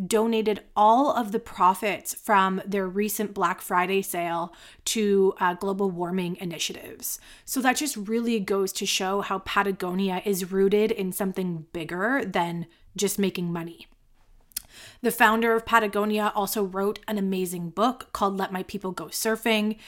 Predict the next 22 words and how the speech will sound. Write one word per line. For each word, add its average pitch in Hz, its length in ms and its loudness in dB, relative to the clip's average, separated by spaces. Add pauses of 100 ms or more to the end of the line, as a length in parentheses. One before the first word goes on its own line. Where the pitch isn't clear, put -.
(240)
and 214 140 0
that 208 120 -4
really 202 220 0
just 202 220 -4
talks - 340 -2
about 185 420 -2
the 185 400 -4
unique 214 440 -2
workplace 202 500 -4
culture 190 500 -4
at 185 180 -2
Patagonia 180 800 -4
and 185 160 -4
how 180 420 0 (440)
their 190 360 0
employees 208 720 0
are 185 160 -4
people 233 720 -2
before 196 640 0
they 170 340 -4
are 180 200 -6
em-, 185 240 -4